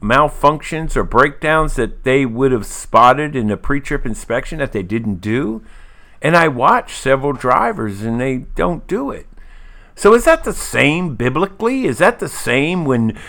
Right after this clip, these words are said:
you know, we get biblical truths and then we hear 'em and we're on fire for 'em? And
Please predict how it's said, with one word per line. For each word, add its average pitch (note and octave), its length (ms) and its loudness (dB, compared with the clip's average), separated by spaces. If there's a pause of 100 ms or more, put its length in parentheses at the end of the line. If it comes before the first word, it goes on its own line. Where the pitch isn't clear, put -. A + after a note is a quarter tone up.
(120)
you C3 120 0
know, A#2 140 4
we F3+ 380 2
get D#3+ 440 2
biblical D#3 460 2
truths E3 640 -2
and B2 140 2
then D3 200 2
we A#2 160 -2
hear F3 380 2
'em G3 160 2
and A#2+ 140 0
we're G#2+ 120 2
on C3+ 180 6
fire D3+ 480 8
for E3+ 380 2
'em? F#3 160 6
And A#2 240 0